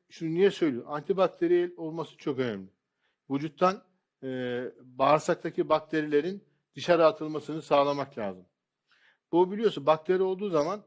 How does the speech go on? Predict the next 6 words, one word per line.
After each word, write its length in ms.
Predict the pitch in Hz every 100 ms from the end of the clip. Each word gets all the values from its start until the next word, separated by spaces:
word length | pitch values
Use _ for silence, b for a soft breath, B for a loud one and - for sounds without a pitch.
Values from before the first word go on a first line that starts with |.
| _
hastalığa 600 | - 156 - 175 185 185
kapılıyoruz. 580 | 175 131 131 110 95 _ _ _ _ _ _ -
Yani 220 | 135 131
her 180 | 147 196
şeyde 540 | 185 165 147 175 247 -
antibakteriyel 880 | 147 147 165 156 - 160 160 165